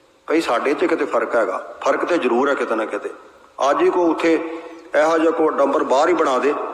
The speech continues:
ਇੱਕ ਮਿੰਟ ਲੱਗਦਾ, ਭੱਜ ਕੇ ਆਉਂਦੇ ਹੋ, ਕੁਛ ਨਹੀਂ ਮਿਲਣਾ, ਨਾ ਕਿਸੇ ਨੂੰ ਮਿਲਿਆ ਤਾਂ ਨਾ ਮਿਲਣ ਵਾਲਾ ਹੀ ਆ। ਇੱਥੋਂ ਸਭ ਕੁਝ ਮਿਲਿਆ, ਪ੍ਰਤੱਖ ਮਿਸਾਲਾਂ ਹੁਣ ਵੀ ਘਟ ਰਹੀਆਂ ਤੇ ਪਹਿਲੋਂ ਵੀ ਘਟਦੀਆਂ ਰਹੀਆਂ।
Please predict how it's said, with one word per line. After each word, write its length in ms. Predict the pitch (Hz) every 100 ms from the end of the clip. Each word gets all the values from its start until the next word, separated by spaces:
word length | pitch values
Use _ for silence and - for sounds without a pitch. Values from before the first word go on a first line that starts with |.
| - - - -
ਇੱਕ 200 | 131 127
ਮਿੰਟ 240 | 135 127 143
ਲੱਗਦਾ, 320 | 143 135 147
ਭੱਜ 260 | 151 131
ਕੇ 120 | 117 120
ਆਉਂਦੇ 180 | 117
ਹੋ, 100 | 123 - - -
ਕੁਛ 220 | 156 202
ਨਹੀਂ 160 | 196
ਮਿਲਣਾ, 340 | 175 131 110 110
ਨਾ 280 | 127 143 165
ਕਿਸੇ 260 | 185 175
ਨੂੰ 120 | 196 190
ਮਿਲਿਆ 260 | 175 175
ਤਾਂ 120 | 180
ਨਾ 140 | 170 170
ਮਿਲਣ 300 | 160 135 139
ਵਾਲਾ 240 | 143 156
ਹੀ 100 | 165
ਆ। 300 | 156 190 - - - - - - -
ਇੱਥੋਂ 340 | 196 185 262
ਸਭ 200 | 185 180
ਕੁਝ 120 | -
ਮਿਲਿਆ, 240 | 170 160 180
ਪ੍ਰਤੱਖ 440 | 180 - 214 214
ਮਿਸਾਲਾਂ 600 | 190 170 151 147 156 160 156 - - -
ਹੁਣ 220 | 143 127
ਵੀ 120 | 151
ਘਟ 240 | 190 175 151
ਰਹੀਆਂ 320 | 147 160 175
ਤੇ 100 | 190
ਪਹਿਲੋਂ 280 | 170 156 165
ਵੀ 100 | 170
ਘਟਦੀਆਂ 440 | 151 123 107 104
ਰਹੀਆਂ। 260 | 104 139